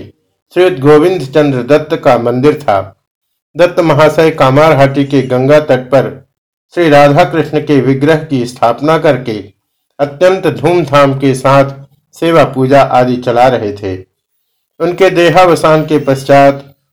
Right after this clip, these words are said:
उनकी अधिकांश संपत्ति नष्ट भ्रष्ट हो जाने के कारण जब सेवा पूजा में त्रुटि की संभावना दिखाई पड़ी, तो दत्त गृहिणी स्वयं ही मंदिर परिसर में रहते हुए पूजा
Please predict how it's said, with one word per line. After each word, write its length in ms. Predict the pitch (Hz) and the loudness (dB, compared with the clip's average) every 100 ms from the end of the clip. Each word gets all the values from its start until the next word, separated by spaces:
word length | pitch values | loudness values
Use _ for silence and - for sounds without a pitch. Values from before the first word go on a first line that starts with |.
| - | -6
उनकी 320 | 165 170 170 - | -6 -2 -4 -2
अधिकांश 540 | 123 131 151 165 170 156 | -4 0 2 2 0 -2
संपत्ति 760 | 135 135 131 131 127 - 143 | -2 -2 -2 -4 -6 -2 -2
नष्ट 340 | 123 135 143 120 | 2 0 -2 -8
भ्रष्ट 360 | - 131 143 143 | -2 -2 -2 -6
हो 160 | 123 | -4
जाने 320 | 117 123 131 147 | -2 0 0 -2
के 180 | 143 123 | -2 -4
कारण 340 | 127 127 - - - _ _ _ _ 143 | 0 2 0 -4 -16 _ _ _ _ -4
जब 180 | 165 165 | -2 -2
सेवा 340 | - 170 180 170 | -2 2 2 2
पूजा 340 | 156 156 170 | -2 2 2
में 140 | 156 135 139 | 2 0 -2
त्रुटि 320 | 156 165 175 | -6 -4 -4
की 180 | 175 139 | -4 -4
संभावना 600 | 135 127 127 139 143 131 | -2 -2 0 2 2 0
दिखाई 380 | 117 - 143 165 | -2 0 0 2
पड़ी, 300 | 143 110 104 - _ _ _ _ _ - | -2 -4 -8 -16 _ _ _ _ _ -4
तो 120 | 160 | 0
दत्त 300 | 143 175 - | 2 0 0
गृहिणी 500 | 156 156 139 165 170 160 | -2 0 0 0 -2 -6
स्वयं 380 | - 151 180 | -4 -2 0
ही 180 | 143 110 101 _ _ _ - | 0 -4 -8 _ _ _ -6
मंदिर 360 | 151 170 190 185 | -2 0 0 0
परिसर 400 | 151 147 143 165 | 0 -2 0 -2
में 380 | 147 113 113 - - | 0 -4 -8 -16 -6
रहते 340 | 135 139 139 | 0 0 2
हुए 220 | 180 160 139 135 | 0 2 0 0
पूजा 300 | 135 135 | -2 2